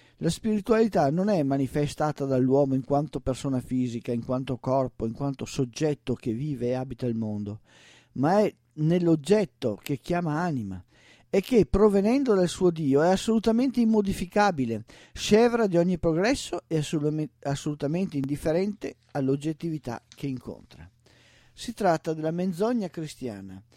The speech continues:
anche se l'origine di questa menzogna può essere riconosciuta nella storia del pensiero. Il cristianesimo ne ha fatto uno strumento perverso con cui negare la libertà dell'uomo. Eh,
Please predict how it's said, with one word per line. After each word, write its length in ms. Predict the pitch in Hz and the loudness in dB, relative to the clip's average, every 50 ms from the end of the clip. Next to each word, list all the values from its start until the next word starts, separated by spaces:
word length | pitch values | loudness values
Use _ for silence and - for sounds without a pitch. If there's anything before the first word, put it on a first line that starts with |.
| _ _ _ _ _ - | _ _ _ _ _ -4
anche 280 | - 233 269 240 285 262 | -2 -2 -2 -2 -4 -4
se 180 | - - 175 165 | 0 0 2 4
l'origine 500 | 185 208 226 226 202 151 135 135 139 131 | 6 6 4 4 2 -4 -4 -4 -6 -6
di 80 | 135 | -4
questa 320 | 139 - 180 160 - 175 175 | -4 -4 -4 -2 -2 -4 -4
menzogna 640 | 208 240 240 185 135 127 113 117 127 139 151 113 | -2 -2 -4 -2 -2 -2 -4 -4 -6 -8 -10 -12
può 220 | - - - 170 180 | -10 -4 0 2 2
essere 240 | 196 202 - 180 151 | 2 2 2 -2 -2
riconosciuta 640 | 160 - - 196 208 202 - - 185 190 - 190 | -2 -4 -4 -4 -4 -4 -4 -4 -6 -4 -4 -4
nella 160 | 170 156 147 139 | -4 -2 -4 -4
storia 340 | - - 156 160 160 147 | -4 -2 -2 0 0 0
del 140 | 131 131 131 | 0 -2 -2
pensiero. 640 | - 139 131 131 - - 208 190 156 113 87 65 - _ - _ _ _ _ _ _ - | -4 -4 -6 -4 -4 -2 0 0 0 -2 -4 -8 -14 _ -20 _ _ _ _ _ _ -12
Il 100 | - 135 | -12 -6
cristianesimo 880 | - 185 190 196 190 220 214 208 175 151 139 127 127 131 135 156 151 - | -2 -2 -2 0 0 -2 0 0 -2 -2 -4 -6 -8 -8 -8 -8 -8 -10
ne 160 | - 151 147 | -8 -6 -4
ha 60 | 147 139 | -4 -4
fatto 300 | - 190 180 - - 170 | -2 -2 -2 -2 -2 -4
uno 140 | 156 151 | -4 -4
strumento 540 | 151 - - 165 147 147 156 170 170 - 147 | -6 -6 -6 -6 -4 -4 -4 -4 -4 -6 -6
perverso 840 | 123 - 185 202 214 147 120 110 98 82 - - - 131 139 - - _ _ | -4 -2 -2 -2 -2 0 0 -2 -2 -2 -6 -10 -10 -10 -10 -10 -12 _ _
con 220 | - - 143 139 | -6 -6 -6 -4
cui 240 | 131 - 185 156 127 | -4 -6 -6 -4 -4
negare 680 | 120 147 165 170 160 131 127 113 104 98 101 117 117 - _ _ - 147 | -4 -6 -8 -8 -8 -10 -10 -10 -10 -10 -12 -14 -16 -18 _ _ -16 -12
la 280 | 127 131 143 139 - - | -8 -4 -4 -4 -4 -6
libertà 640 | - 143 147 156 156 175 175 165 - - 95 92 - _ _ | -6 -4 -4 -2 -2 -2 -4 -4 -4 -10 -12 -12 -14 _ _
dell'uomo. 680 | 117 113 127 120 117 113 113 110 101 90 80 80 82 78 - _ _ _ _ _ _ _ _ _ _ _ _ _ _ _ - - _ _ _ _ _ _ _ _ _ _ _ _ _ _ | -14 -10 -8 -8 -8 -8 -10 -10 -10 -12 -14 -16 -18 -20 -20 _ _ _ _ _ _ _ _ _ _ _ _ _ _ _ -20 -20 _ _ _ _ _ _ _ _ _ _ _ _ _ _
Eh, 440 | 131 135 135 131 127 123 120 117 | -20 -20 -18 -18 -18 -18 -18 -20